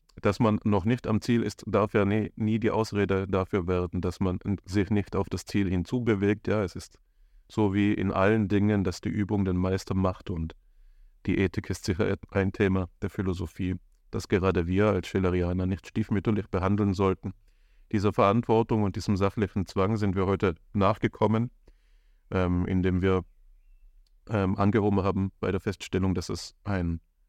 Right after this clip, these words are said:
Ungleich-, eine ungleiche Ordnung gibt zwischen der Ordnung der Werte und des Guten und der, der des Bösen und der Unordnung, dass man aber von beiden Seiten her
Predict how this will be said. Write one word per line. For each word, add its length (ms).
Ungleich-, 580
eine 180
ungleiche 440
Ordnung 500
gibt 240
zwischen 600
der 120
Ordnung 320
der 160
Werte 320
und 120
des 100
Guten 300
und 140
der, 100
der 200
des 120
Bösen 420
und 160
der 100
Unordnung, 720
dass 180
man 140
aber 220
von 200
beiden 460
Seiten 420
her 260